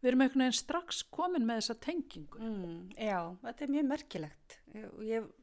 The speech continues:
Speaker 2: svo sem eins og ég segi, mjög lítið velt þessu fyrir mér. Eh, þetta er einhvern veginn, finnst mér oft svolítið svona sjálfsagt og ég veit að þetta vekur athygli erlendis að er það rétt sem að ég heyri að þið jafnvel sko,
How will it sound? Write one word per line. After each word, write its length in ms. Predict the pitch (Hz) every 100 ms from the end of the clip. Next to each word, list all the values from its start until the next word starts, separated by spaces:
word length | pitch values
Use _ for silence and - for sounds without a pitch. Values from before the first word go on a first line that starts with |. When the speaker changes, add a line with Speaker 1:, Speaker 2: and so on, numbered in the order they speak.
| -
Speaker 2:
svo 140 | 240
sem 200 | 226 214
eins 120 | 240
og 60 | 254
ég 80 | 277
segi, 220 | 254 202
mjög 220 | 220 247
lítið 400 | 226 381 - 269 247
velt 220 | 427 -
þessu 220 | 277 277
fyrir 320 | - 381 220
mér. 240 | 143 - - - - - - - - - - _
Eh, 680 | - 208 202 202 202 202 196 - _ - - - -
þetta 320 | - 226 240 240
er 60 |
einhvern 240 | 247 269 240
veginn, 220 | 220 214 - - -
finnst 340 | 196 262 294 -
mér 140 | 294
oft 220 | 247 -
svolítið 260 | 254 226 226
svona 140 | 226 -
sjálfsagt 840 | - 277 539 - - - - -
og 80 | 220
ég 100 | 226
veit 220 | 247 359
að 80 | 262
þetta 160 | 247 233
vekur 460 | 269 - 233 233 - -
athygli 500 | 214 302 - 285 247
erlendis 640 | 208 262 302 220 175 185 -
að 260 | 185 - - - - - -
er 160 | 165 170
það 160 | 170 156
rétt 380 | 156 - -
sem 240 | - 226 190
að 220 | 165 - - - - -
ég 140 | 185 175
heyri 400 | 196 247 196 165
að 320 | 160 - 180
þið 160 | 220 208
jafnvel 360 | 202 190 196 180
sko, 240 | - 190